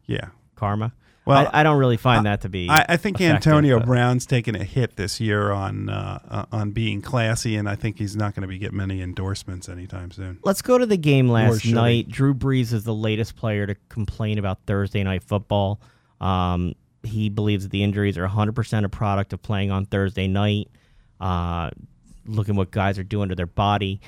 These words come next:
Speaker 2: Is any of this gonna change?
Speaker 1: No, 'cause as long as the N F L can make money on Thursdays, they're gonna do it.
Speaker 2: Uh,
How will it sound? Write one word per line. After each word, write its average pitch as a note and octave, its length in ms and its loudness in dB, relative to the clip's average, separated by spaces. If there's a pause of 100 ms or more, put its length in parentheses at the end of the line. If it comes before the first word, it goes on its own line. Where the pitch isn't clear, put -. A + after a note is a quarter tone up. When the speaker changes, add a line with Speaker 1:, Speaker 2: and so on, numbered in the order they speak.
(120)
Speaker 2:
Is - 60 -8
any C#3+ 140 2
of F#3 40 0
this F#3 140 -4
gonna D#3 180 0
change? B2 640 -4 (100)
Speaker 1:
No, C3 180 4 (600)
'cause G#2 140 2
as G#2 120 2
long A2+ 240 4
as A#2 100 2
the A2 100 2
N A2+ 100 2
F A#2+ 140 -2
L A2 120 4
can A2+ 140 -4
make G#2+ 140 0
money A2+ 280 2
on F#2 140 -4
Thursdays, B2 480 -4
they're F#2 80 -8
gonna G2+ 160 -4
do F3 200 -2
it. - 60 -6 (420)
Speaker 2:
Uh, - 60 -14